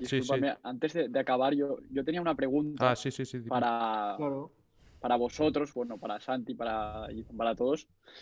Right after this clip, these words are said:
Speaker 2: y es, eh, que para mí es, es algo muy importante que suelo preguntar, em, que quería preguntar, eh, ¿cómo, o sea, cómo encaráis vosotros,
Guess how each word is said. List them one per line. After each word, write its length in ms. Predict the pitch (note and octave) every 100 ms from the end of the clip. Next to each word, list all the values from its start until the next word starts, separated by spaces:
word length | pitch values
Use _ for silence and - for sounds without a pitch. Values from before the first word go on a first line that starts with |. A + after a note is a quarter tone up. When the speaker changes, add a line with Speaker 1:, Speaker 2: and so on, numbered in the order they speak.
| - - -
Speaker 2:
y 180 | C3 D3
es, 400 | E3+ G3+ - - -
eh, 140 | B2+
que 100 | C#3
para 180 | C3 C3
mí 100 | C#3
es, 120 | D3
es 160 | - B2+
algo 220 | D3+ D3+
muy 120 | D3+
importante 440 | C#3+ C3 C#3 D#3
que 80 | C#3+
suelo 200 | - C#3
preguntar, 600 | A#2 C#3 B2+ B2 C#3+ C#3+ - _ _ _ _ _ -
em, 600 | C3+ C3+ C3 B2 B2+ A#2+ - _ _ _ _ _ _ _ _ _ _
que 400 | - C#3+ C3 B2 - -
quería 200 | C3 C#3+
preguntar, 640 | D#3 D3 D#3 D3+ D3+ D#3 - _ _ _ _ -
eh, 480 | C#3 C3+ C3 B2+ - _
¿cómo, 240 | D#3+ E3 F3 C#3+
o 80 | -
sea, 360 | - B2+ B2 - -
cómo 240 | - D#3 F3
encaráis 380 | D#3+ D#3 D3+ C3
vosotros, 800 | C3+ - D3+ C#3+ E3+ A3+ -